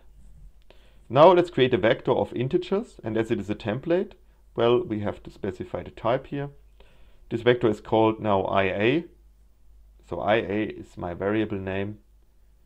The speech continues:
and identifier for it. And what I can do, I create here a for loop and I use the method push back to basically add at the end of the vector this element I.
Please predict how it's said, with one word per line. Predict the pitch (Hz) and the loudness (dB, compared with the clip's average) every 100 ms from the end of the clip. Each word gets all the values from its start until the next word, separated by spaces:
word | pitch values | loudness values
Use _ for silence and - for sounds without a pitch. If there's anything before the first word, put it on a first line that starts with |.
| _ _ | _ _
and | 98 | -10
identifier | 87 87 92 92 - 87 87 82 | -8 -8 -8 -10 -10 -8 -8 -8
for | 123 156 | -4 -2
it. | 185 - _ - | -2 -6 _ -4
And | |
what | 107 110 | 0 0
I | |
can | 90 92 | 0 -4
do, | 151 202 - - - - | 0 0 0 -18 -20 -16
I | - 107 | -2 -2
create | 104 110 104 | 2 0 2
here | 98 | -4
a | 92 | -4
for | - 151 156 | 0 2 4
loop | 156 151 - - - _ | 4 2 -6 -20 -20 _
and | 110 | 0
I | - 202 - - - _ _ _ | 4 2 0 -16 -20 _ _ _
use | 110 147 165 | 0 0 2
the | 131 123 - - - - | -4 -6 -10 -20 -20 -12
method | 104 123 127 139 - | 0 0 0 -6 -6
push | - 143 - | -2 -2 -2
back | - 131 214 - - - - - | 0 0 0 -10 -20 -20 -20 -10
to | 127 135 - - 104 | -4 -4 -4 -12 0
basically | 117 127 131 123 123 - | 2 2 0 -4 -6 2
add | 120 131 - | 2 2 -6
at | 113 | -6
the | 101 101 | -2 0
end | 117 - | -2 -4
of | - | -6
the | 107 | -4
vector | 92 95 - 107 104 - - - - - | 0 -2 0 0 0 -4 -20 -20 -20 -4
this | 110 - | -4 -2
element | 101 101 92 87 | -2 0 -2 -4
I. | - 120 151 185 | 4 4 4 0